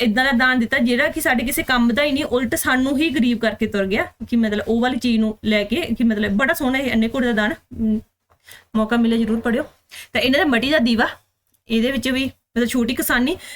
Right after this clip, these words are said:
ਤੇ ਮਤਲਬ ਜ਼ਮੀਨਾਂ ਦੀ ਗੱਲ ਚੱਕੀ ਹੋਈ ਆ। ਅਣਹੋਏ, ਰੇਤ ਦੀ ਇੱਕ ਮੁੱਠੀ, ਕਵੇਲਾ, ਅੱਜ ਚਾਨਣੀ ਰਾਤ, ਅੰਨੇ ਘੋੜੇ ਦਾ ਦਾਨ ਤੇ ਪਰਸਾ, ਸਾਰੇ ਹੀ ਜ਼ਰੂਰੀ ਆ, ਕੋਈ ਨਹੀਂ ਛੱਡਣਾ ਇਹਨਾਂ ਦੇ ਵਿੱਚੋਂ,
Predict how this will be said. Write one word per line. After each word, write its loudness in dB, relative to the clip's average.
ਤੇ 0
ਮਤਲਬ 0
ਜ਼ਮੀਨਾਂ 2
ਦੀ 0
ਗੱਲ 0
ਚੱਕੀ -2
ਹੋਈ 2
ਆ। -2
ਅਣਹੋਏ, 0
ਰੇਤ 0
ਦੀ 2
ਇੱਕ -6
ਮੁੱਠੀ, 0
ਕਵੇਲਾ, 2
ਅੱਜ -2
ਚਾਨਣੀ 0
ਰਾਤ, 2
ਅੰਨੇ 2
ਘੋੜੇ 0
ਦਾ 0
ਦਾਨ 2
ਤੇ -6
ਪਰਸਾ, -2
ਸਾਰੇ -2
ਹੀ 2
ਜ਼ਰੂਰੀ 0
ਆ, -10
ਕੋਈ 0
ਨਹੀਂ 0
ਛੱਡਣਾ 0
ਇਹਨਾਂ 0
ਦੇ 0
ਵਿੱਚੋਂ, -2